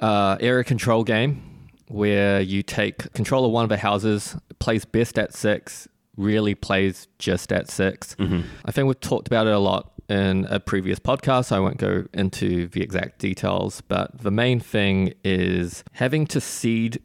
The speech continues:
Speaker 1: tokens out. It's similar to Dominant Species. You're seeding tokens out, you flip them over and you see who has backstabbed you, who has just messed up
Speaker 2: Yeah,
Speaker 1: all of your
Speaker 2: that's
Speaker 1: plans.
Speaker 2: the best part of the game is the planning tokens.
Speaker 1: Yeah.
Speaker 2: Is like, you know, is there something under there? Is there, like,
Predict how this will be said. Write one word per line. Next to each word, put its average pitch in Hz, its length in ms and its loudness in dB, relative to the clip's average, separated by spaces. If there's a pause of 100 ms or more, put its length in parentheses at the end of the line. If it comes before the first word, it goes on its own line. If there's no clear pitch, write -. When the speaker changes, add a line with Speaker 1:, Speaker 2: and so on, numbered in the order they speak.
(120)
Speaker 1:
tokens 107 600 -2
out. 123 380 0 (180)
It's 143 160 -2
similar 208 260 2
to 185 120 -2
Dominant 180 280 2
Species. 147 460 0
You're 120 100 2
seeding 175 300 2
tokens 127 420 0
out, 101 320 0
you 113 100 -2
flip - 400 -2
them 147 180 0
over 101 200 4
and 98 140 2
you 98 80 0
see 104 220 0
who 127 300 2
has 107 280 -2
backstabbed - 640 -6
you, - 200 -4 (320)
who 123 200 0
has 107 260 0
just 98 280 -4
messed 107 400 -2
up 107 100 4
Speaker 2:
Yeah, 71 200 -2
Speaker 1:
all 127 240 2
of 131 100 2
your 120 100 4
Speaker 2:
that's - 100 -4
Speaker 1:
plans. 107 380 -4
Speaker 2:
the 123 100 0
best 127 360 -2
part 107 180 2
of 87 60 0
the 85 80 0
game 80 240 -2
is 78 120 -4
the - 80 -6
planning 57 380 -4
tokens. - 560 -12
Speaker 1:
Yeah. - 160 -2
Speaker 2:
Is 85 140 0
like, 80 280 0 (720)
you 98 100 0
know, 87 200 2
is 104 220 2
there 104 140 2
something 95 340 -2
under 92 220 2
there? 95 380 0
Is 95 200 0
there, 92 300 2
like, 82 240 -2